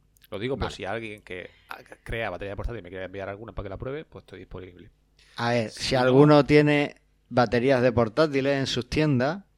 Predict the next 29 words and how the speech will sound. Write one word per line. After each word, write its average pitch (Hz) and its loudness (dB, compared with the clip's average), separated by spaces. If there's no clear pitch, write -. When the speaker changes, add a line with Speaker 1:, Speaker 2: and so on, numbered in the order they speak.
Speaker 2:
porque 92 -8
las - -6
venda, 127 2
porque 95 -6
las 90 -8
haga, 98 -10
las 95 -12
restaure 98 -6
y 98 -10
la-, 98 -14
y 113 -16
las 98 -14
Speaker 1:
No, - -12
no, 135 -2
Speaker 2:
comercialice 104 -8
Speaker 1:
a - -4
ver, 120 -2
Speaker 2:
después 131 -6
y - -4
Speaker 1:
ya, 127 -6
Speaker 2:
demás, 170 -2
Speaker 1:
ya 123 -4
en 120 -8
serio. 123 -4
Speaker 2:
Antonio 160 10
necesita 151 4
batería 120 2
de 123 2
portátil. 95 -8